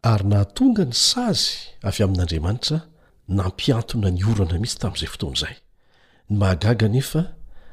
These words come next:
rehefa tafahoana tamin'ny Elia Ahaba, dia izao ny teny nataony. Ao Mpanjaka voalohany toko fahavalo amby folo andininy fafito amby folo. Mpanjaka voalohany toko fahavalo amby folo andininy fafito amby folo.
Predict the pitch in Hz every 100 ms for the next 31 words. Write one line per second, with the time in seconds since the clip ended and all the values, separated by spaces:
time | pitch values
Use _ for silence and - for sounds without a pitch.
0 | - 90 90 - 95 - 95 110 82 110
1 | 190 117 95 - 82 87 85 98 151 92
2 | 107 175 - - _ _ - - 95 92
3 | 87 90 - 101 78 69 - 78 69 92
4 | - 107 120 107 82 90 113 104 - 87
5 | 85 80 78 - 90 85 78 82 - 80
6 | 82 85 73 71 - - _ _ _ _
7 | _ - 110 127 - 87 98 113 104 -
8 | 85 85 82 - 85 85 85 - 85 78
9 | 82 71 - 78 -